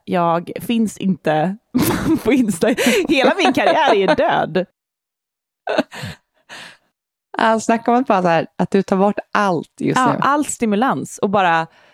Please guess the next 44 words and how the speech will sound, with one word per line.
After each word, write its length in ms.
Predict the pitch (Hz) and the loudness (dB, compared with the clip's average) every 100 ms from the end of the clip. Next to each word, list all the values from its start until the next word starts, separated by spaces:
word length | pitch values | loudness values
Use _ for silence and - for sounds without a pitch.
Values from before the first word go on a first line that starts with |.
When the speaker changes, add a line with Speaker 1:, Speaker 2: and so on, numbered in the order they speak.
| _ _ _ - | _ _ _ -6
Speaker 1:
som 60 | 214 | -2
vi 80 | 202 | 0
pratade 220 | 190 175 | 0 -2
om 40 | 160 | 0
förra 160 | 175 | 0
veckans 260 | 165 156 151 | 0 0 -2
avsnitt, 280 | 147 151 - | -2 -4 -8
gå 220 | - 147 | -4 0
rakt 440 | 151 165 214 294 - | 0 0 0 -2 -2
in 100 | 247 | 0
i 40 | |
mörkret. 920 | 262 180 - - - 160 - - - - | 2 0 -4 -6 -6 -6 -10 -16 -16 -8
Har 140 | - - | -4 -2
ingen 280 | 254 247 254 | 0 2 2
aning 280 | 240 202 208 | 2 2 2
om 140 | 208 | 2
någonting. 420 | 170 156 147 180 160 | 0 0 0 0 0
Speaker 2:
Ah. 560 | 151 147 147 151 151 - _ _ _ _ _ _ _ _ _ _ - | 2 0 2 0 -2 -6 _ _ _ _ _ _ _ _ _ _ -6
Speaker 1:
Hmm. 320 | 254 262 220 190 | -4 -2 -4 -2
Speaker 2:
Ah. 400 | 202 180 170 156 151 160 165 - - | 2 4 4 0 -2 -8 -16 -20 -2
Just 500 | 175 247 285 - - | 0 4 2 0 -2
det, 100 | 180 | 0
förra 200 | 220 185 | 2 2
veckans 280 | 185 - 175 | 2 0 0
avsnitt. 280 | 180 170 165 | 0 0 0
Ska 120 | - | 0
vi 60 | |
snacka 320 | 214 254 - 277 | 0 -2 0 0
lite 200 | 294 143 | 0 -2
om 80 | |
det? 180 | - 170 - | -2 -6 -6
Speaker 1:
Ja. 240 | - 240 330 508 _ _ _ _ _ _ _ _ 214 | -2 0 0 -2 _ _ _ _ _ _ _ _ -2
Det 60 | 226 | 0
var 80 | |
intressant, 520 | 269 254 262 254 214 - | 0 0 -2 -2 -2 -4
för 60 | |
det 80 | 220 | -4
var 80 | 214 | -2
några 220 | 226 214 | 0 -2
som 140 | 214 220 | -2 -4
skrev 220 | 233 233 | -4 -6
till 140 | 208 | -2
mig 200 | 175 160 | -2 -2
på, 580 | 156 - 175 160 156 | -4 -6 -4 -2 -2